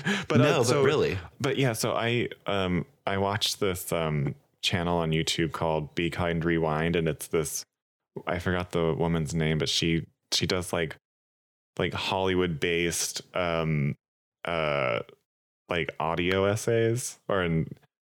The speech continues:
Speaker 1: but th-, she has, like, visuals to it, of course, and, like, she's very smart, has all these sources, cites her sources, and, uh,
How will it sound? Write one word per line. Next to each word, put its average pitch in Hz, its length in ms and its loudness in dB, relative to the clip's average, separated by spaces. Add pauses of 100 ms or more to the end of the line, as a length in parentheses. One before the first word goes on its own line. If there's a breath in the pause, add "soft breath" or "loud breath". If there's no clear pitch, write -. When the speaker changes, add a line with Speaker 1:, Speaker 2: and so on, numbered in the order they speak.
(200)
Speaker 1:
but 87 320 -2
th-, 87 120 0
she - 120 0
has, 87 160 0
like, 80 180 0
visuals 85 540 2
to 90 160 0
it, 85 80 2
of 85 120 -2
course, 85 380 0
and, 80 220 2
like, 82 220 -2
she's 92 240 0
very 90 360 0
smart, 85 540 -2
has 87 260 -2
all 92 220 2
these 92 200 0
sources, 90 600 0
cites 107 360 -2
her 101 160 0
sources, 95 720 0 (580 loud breath)
and, 95 220 0
uh, 82 360 2